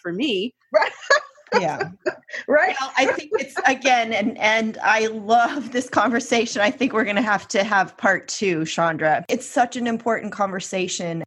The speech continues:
Speaker 3: Thank you so, so much for your time and your insights, your wisdom, and your heart. Your heart just shows up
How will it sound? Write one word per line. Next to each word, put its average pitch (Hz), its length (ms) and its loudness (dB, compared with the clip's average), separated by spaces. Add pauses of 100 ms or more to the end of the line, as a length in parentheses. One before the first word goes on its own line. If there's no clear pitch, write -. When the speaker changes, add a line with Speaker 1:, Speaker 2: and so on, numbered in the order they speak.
Speaker 3:
Thank 311 340 2
you 277 140 2
so, 247 580 2
so 254 300 0
much 226 400 0
for 233 80 2
your 208 160 0
time 214 600 0
and 185 220 -2
your 185 220 0
insights, 220 800 0
your 185 160 0
wisdom, 202 840 -2 (160)
and 180 200 0
your 165 80 2
heart. - 840 0
Your 190 240 0
heart 196 440 0 (100)
just - 400 -8 (180)
shows 180 400 -2
up 170 220 2